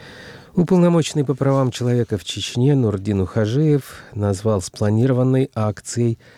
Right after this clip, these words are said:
пятой колонной заявление об угрозах со стороны руководства М В Д пропавшему жителю села Кенхе Рамазану Джалалдинову. Накануне правозащитница Светлана Ганушкина сообщила в Фейсбуке, со слов Джалалдинова, что он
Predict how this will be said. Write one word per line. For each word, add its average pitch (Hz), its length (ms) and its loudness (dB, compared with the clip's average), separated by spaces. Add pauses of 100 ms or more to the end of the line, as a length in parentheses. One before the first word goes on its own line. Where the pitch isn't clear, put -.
(280)
пятой 147 340 0
колонной 104 640 0
заявление 101 560 2
об 113 100 0
угрозах 107 420 0
со - 120 -6
стороны 104 460 0 (280)
руководства 120 680 0
М 104 100 0
В 104 80 0
Д 143 260 0
пропавшему 120 600 -2
жителю 117 360 -2
села 117 360 0 (420)
Кенхе 98 520 -2
Рамазану 107 600 0
Джалалдинову. 104 680 0 (1500)
Накануне 127 420 -2
правозащитница 101 680 -4
Светлана 110 360 0
Ганушкина 101 560 -2
сообщила 104 420 -2
в - 60 -8
Фейсбуке, 98 540 -2
со 95 140 -4
слов 104 240 -2
Джалалдинова, 98 720 0 (440)
что - 260 -2
он 135 220 2